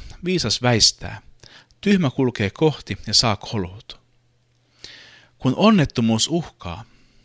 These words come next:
kun kiusaus houkuttaa, mitä silloin tehdään? Tyhmä kulkee kohti ja saa kolhut.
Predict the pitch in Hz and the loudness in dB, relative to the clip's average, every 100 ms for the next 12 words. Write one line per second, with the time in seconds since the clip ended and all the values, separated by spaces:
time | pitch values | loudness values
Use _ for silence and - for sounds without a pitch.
0 | _ - 120 - 170 151 113 101 - 143 | _ -4 -4 0 0 0 0 -2 0 2
1 | 139 104 - - 90 85 _ - - - | 2 -2 -12 -10 -10 -10 _ -20 -20 -20
2 | _ - 196 170 135 117 107 104 - 120 | _ -4 0 2 2 2 2 2 2 2
3 | 98 92 131 - _ _ _ _ - - | 0 -8 -12 -16 _ _ _ _ -20 -20
4 | - _ - 208 190 143 147 135 - 107 | -20 _ 2 4 6 4 2 2 2 0
5 | - 165 - 107 101 120 110 - 151 95 | 2 0 0 0 2 2 0 0 -2 -2
6 | 92 - | -6 -16